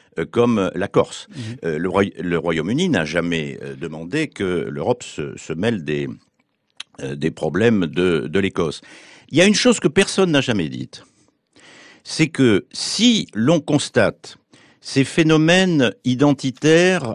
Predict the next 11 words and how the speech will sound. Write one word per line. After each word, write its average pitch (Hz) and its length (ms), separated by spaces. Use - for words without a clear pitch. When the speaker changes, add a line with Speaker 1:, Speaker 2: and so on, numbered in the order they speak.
Speaker 1:
à 101 80
caractère 127 480
nationaliste 135 580
qui 117 120
peuvent 123 200
aller 151 200
jusqu'à 113 220
re-, 95 420
des 87 240
revendications 143 720
d'indépendance 90 880